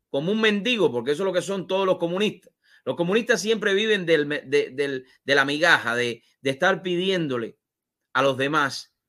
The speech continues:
para finan-, financiar sus ideas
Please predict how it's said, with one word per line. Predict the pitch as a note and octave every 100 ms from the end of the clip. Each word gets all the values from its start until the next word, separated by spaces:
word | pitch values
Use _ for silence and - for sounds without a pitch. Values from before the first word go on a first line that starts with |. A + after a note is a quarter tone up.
| _ _
para | - C#3
finan-, | C#3 D3 C3+ C3 C3+
financiar | - C#3+ C#3 B2 F3 F3+
sus | - E3+ F3 - _ _ _ _ _ _ _ _ _ _ _ _ _ - _ _ -
ideas | C#3 D3 F3 D#3+ B2 - -